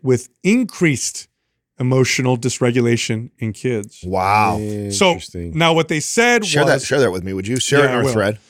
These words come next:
Speaker 1: So they said the reason why this happens is that it prevents the child, especially during these critical ages, you know, three to five, <clears throat> it prevents them from learning how to regulate their own emotions.
Speaker 3: Mm-hmm.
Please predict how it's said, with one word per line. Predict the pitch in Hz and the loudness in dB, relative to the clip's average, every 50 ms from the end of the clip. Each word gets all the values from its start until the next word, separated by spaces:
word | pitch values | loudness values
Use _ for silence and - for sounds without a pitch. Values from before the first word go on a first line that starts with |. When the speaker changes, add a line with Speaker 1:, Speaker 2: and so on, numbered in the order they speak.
| _ _ _ _ | _ _ _ _
Speaker 1:
So | - - 208 190 | -6 -2 0 0
they | 175 180 | 2 0
said | 165 - - - 262 262 233 175 | -2 -2 0 2 2 2 2 0
the | 180 180 | -2 -2
reason | 165 202 254 277 262 277 247 220 | 0 0 2 2 2 0 0 2
why | 196 185 175 160 | 2 2 2 2
this | 156 139 | 0 -2
happens | - 180 240 285 294 - - 151 139 135 139 147 147 - - - - | 0 0 2 2 2 2 0 -2 -2 -2 -2 -4 -6 -8 -12 -8 -4
is | 147 147 147 127 127 | -2 -2 -2 -2 0
that | 151 147 143 139 139 143 156 - _ _ _ _ _ _ _ _ _ _ _ - | 0 2 2 2 2 0 -2 -6 _ _ _ _ _ _ _ _ _ _ _ 2
it | 175 170 170 170 - - | 4 4 4 2 -4 -6
prevents | - - 175 147 127 127 185 202 226 247 - - - - | -2 0 0 0 0 0 2 2 0 0 -4 -6 -8 -8
the | - 196 | -6 -6
child, | 165 - - - - 190 190 175 147 139 131 120 135 160 160 - - _ _ - - - - - - 190 | -6 -6 -6 -4 0 2 4 4 4 4 2 0 -2 -4 -6 -8 -14 _ _ -8 -8 -8 -8 -4 0 2
especially | 196 202 - - 202 190 185 185 185 180 175 185 285 - - 139 | 2 2 2 0 0 2 2 4 4 2 0 -2 -4 -8 -4 0
during | 135 151 156 151 143 | 2 2 2 2 2
these | 143 139 - | 0 -2 -4
critical | - - - 156 143 - 143 135 - _ _ _ _ - | -2 0 0 2 2 0 -2 -4 -6 _ _ _ _ 0
ages, | 139 135 131 117 117 113 110 131 147 - - | 2 2 2 0 0 -2 -2 -4 -6 -10 -12
you | - | -8
know, | 123 117 | -8 -8
three | 110 - 135 131 | -6 -4 -4 -2
to | 123 117 | -2 -2
five, | - 131 113 104 98 113 131 - - _ _ - - 110 | -2 -4 -4 -4 -4 -6 -10 -12 -14 _ _ -10 -10 -10
<clears throat> | - - - _ - | -12 -16 -20 _ -8
it | 160 156 - | -8 -6 -4
prevents | - 165 143 123 160 202 226 226 - - | -4 -4 -2 0 0 0 0 0 -2 -2
them | - 165 151 147 147 151 143 - _ _ _ _ _ _ _ | 0 0 2 2 2 0 -2 -4 _ _ _ _ _ _ _
from | _ - 156 147 147 143 | _ -4 -2 -2 -2 -2
learning | 143 147 151 165 180 190 208 208 208 190 170 151 143 147 151 | -2 -2 2 4 4 4 4 4 2 2 0 0 -2 -4 -6
how | 135 120 - 143 143 147 | -6 -2 0 2 2 2
to | - - - 160 151 135 | 0 -2 -2 -2 -2 0
regulate | 127 139 139 139 139 143 139 135 135 127 | 2 2 2 2 2 2 2 2 0 0
their | - 120 123 | 0 0 0
own | 120 117 113 | 0 0 0
emotions. | 110 110 117 117 117 - - 104 95 110 107 98 95 | 0 0 0 0 -2 -2 -6 -10 -10 -8 -6 -4 -2
Speaker 3:
Mm-hmm. | 101 107 110 117 | -2 -2 -2 -2